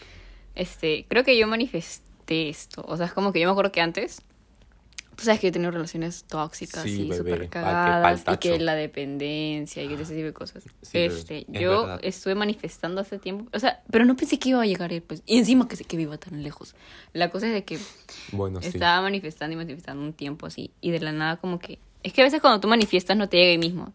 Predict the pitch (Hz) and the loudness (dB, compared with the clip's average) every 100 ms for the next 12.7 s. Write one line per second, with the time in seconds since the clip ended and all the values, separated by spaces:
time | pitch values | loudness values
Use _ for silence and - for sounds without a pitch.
0 | - 160 160 185 180 165 190 202 120 202 | -2 4 8 8 8 6 4 4 4 6
1 | 233 220 226 277 311 220 - _ 190 196 | 6 6 2 4 4 2 0 _ 4 4
2 | 190 214 226 240 185 175 180 185 175 135 | 6 6 6 6 2 0 2 4 4 4
3 | 123 107 151 165 - 160 196 202 196 175 | 0 0 0 -2 -4 -4 -4 -6 -8 -4
4 | 113 117 127 123 120 92 95 95 104 101 | -4 -4 -4 -4 -4 -4 -4 -6 -4 -2
5 | 101 110 120 123 117 101 - 104 113 107 | -2 -6 -6 -6 -4 -4 -2 -2 -2 0
6 | 98 92 123 135 131 110 95 92 92 92 | 0 2 2 2 0 -2 -2 -4 0 4
7 | 262 254 254 233 254 262 - 92 - - | 4 4 2 4 4 4 0 -2 -6 -20
8 | - - 107 104 113 110 101 95 98 98 | -20 -6 -4 -2 -2 0 0 0 -2 -4
9 | 95 87 - _ _ _ 98 - 90 87 | -6 -8 -10 _ _ _ -18 -12 -10 -8
10 | 85 - - 98 98 98 101 95 - 85 | -8 -10 -12 -10 -8 -8 -8 -8 -4 -6
11 | 87 95 92 - - - 85 - 87 82 | -6 -10 -10 -12 -14 -8 -8 -4 -4 -4
12 | - 92 90 85 85 85 82 | -4 -8 -6 -8 -8 -10 -12